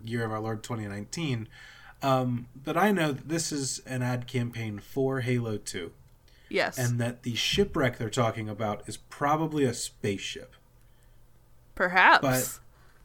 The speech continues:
Speaker 1: that's, that's my assumption. Is that what people thought at the time, or were they just like, "Oh, weird, this, this B website is telling me about some kind of weird shipwreck, like a, a, a,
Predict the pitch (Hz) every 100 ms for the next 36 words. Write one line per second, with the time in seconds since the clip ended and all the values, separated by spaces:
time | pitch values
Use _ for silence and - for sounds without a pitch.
0 | - - - - 180 165 165 - 160 147
1 | 143 160 147 131 120 120 - - - -
2 | - - - - - - - - 160 -
3 | - 135 120 - 92 87 - - - -
4 | 147 131 139 160 180 185 160 156 160 147
5 | 139 123 - 135 160 220 240 143 131 127
6 | 143 147 135 - 131 117 - 151 185 151
7 | 170 131 110 113 127 - - - - -
8 | - - - 131 127 - - - - 131
9 | 131 - 147 156 151 131 123 120 123 113
10 | 110 117 117 123 113 117 117 113 113 -
11 | - 127 135 131 120 110 113 117 117 -
12 | - - 131 107 98 98 113 104 107 104
13 | - - - - - - - - - -
14 | 117 - 117 110